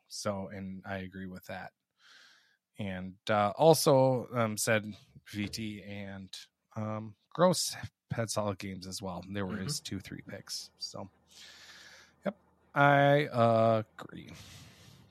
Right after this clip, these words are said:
Speaker 1: So, uh, anything else to kind of put a, put a bow on that? Anything around, uh, college hockey that you kinda wanna touch out? Men are off this week, um, which I think the, you know, if Sahlquist can go ahead and, uh, tape himself up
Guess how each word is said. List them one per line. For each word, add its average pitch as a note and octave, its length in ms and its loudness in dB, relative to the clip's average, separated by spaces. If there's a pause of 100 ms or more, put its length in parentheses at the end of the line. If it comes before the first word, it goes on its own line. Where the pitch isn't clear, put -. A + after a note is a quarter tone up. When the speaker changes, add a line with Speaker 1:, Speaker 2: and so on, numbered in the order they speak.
Speaker 1:
So, - 120 -6 (1700)
uh, D3+ 40 12
anything F3 460 10
else F#3 300 6
to E3 340 10
kind F3 180 4
of E3 120 4 (200)
put F3 140 6
a, D3+ 560 10
put E3+ 120 2
a E3+ 40 4
bow F#3 180 8
on G3 140 8
that? G3+ 260 4
Anything D#3+ 320 0
around, D#3 840 6
uh, B2 520 6
college B2+ 360 4
hockey D3 340 6
that D#3+ 120 0
you D#3 80 -2
kinda D#3+ 220 2
wanna D#3+ 160 4
touch D#3+ 240 2
out? F3 260 6
Men A#2+ 280 4
are E3 140 6
off C#3+ 380 8
this F3 240 2
week, D#3 420 0
um, G#2+ 600 -2
which - 420 -2
I A#2+ 80 -2
think A2+ 220 -8
the, G#2+ 340 2 (680)
you A#2+ 100 -4
know, A2+ 220 2
if A2 100 -4
Sahlquist A#2+ 760 4
can A2+ 260 -2
go A2+ 160 0
ahead A2+ 180 0
and, G#2+ 240 -4
uh, G#2 160 -6
tape A#2+ 240 -6
himself A#2 400 -2
up C#3 180 -2